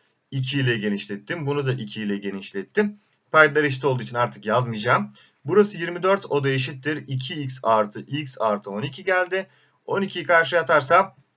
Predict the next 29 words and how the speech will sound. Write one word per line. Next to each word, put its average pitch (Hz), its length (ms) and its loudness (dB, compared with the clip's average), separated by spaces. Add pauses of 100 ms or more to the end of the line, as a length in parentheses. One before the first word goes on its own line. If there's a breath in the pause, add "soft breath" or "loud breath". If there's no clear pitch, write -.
(160)
üç 202 260 2
x, 185 200 -4
o 147 120 2
da 147 60 2
eşittir. 139 460 -2
Burası 127 280 0
eksi 123 260 -2
on 139 80 0
iki 131 160 -4
olarak 107 280 0
gelecektir. 104 520 -2 (400)
Üç 165 220 -6
x - 160 -6
on 117 120 -2
ikiye 196 260 0
eşit 208 200 -2
oldu. 202 380 2 (260 loud breath)
Her 185 420 12
iki 208 300 -2
tarafı 170 280 2
üçe 147 280 -2
bölecek 135 300 2
olursam 147 440 0
hop, 196 840 8
x 147 300 -6
ne 156 120 -2
geldi? 156 800 2
Dört 170 380 -2
geldi. 185 360 2